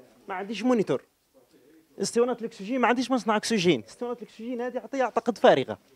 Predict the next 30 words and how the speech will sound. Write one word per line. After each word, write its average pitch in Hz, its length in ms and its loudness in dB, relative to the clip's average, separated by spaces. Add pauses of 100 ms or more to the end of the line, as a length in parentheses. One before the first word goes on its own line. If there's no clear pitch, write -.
(680)
هذه 247 200 4
امكانياتي 262 440 2
كان 254 240 0
ولا 247 120 4
ما 240 100 6
عنديش، 226 520 0
شرنقه 226 400 6
ما 226 80 8
عنديش. 208 480 2 (680)
اهلي 190 280 -2
وناسي 214 360 -4
هذول، 180 520 0
مريض 220 280 8
اللي 185 120 2
يجيك 214 200 2
يلجا 196 240 6
ليك 220 140 -2
المستشفى، 175 420 2
انت 147 120 0
توفر 185 280 2
له 190 60 4
الامكانيات، 180 600 4 (400)
مش 185 100 0
توفر - 300 6
له 175 80 8
الموت. 147 420 4 (640)
انا 226 160 -6
ما 214 100 -8
عنديش 208 280 -14
قدره 127 320 -8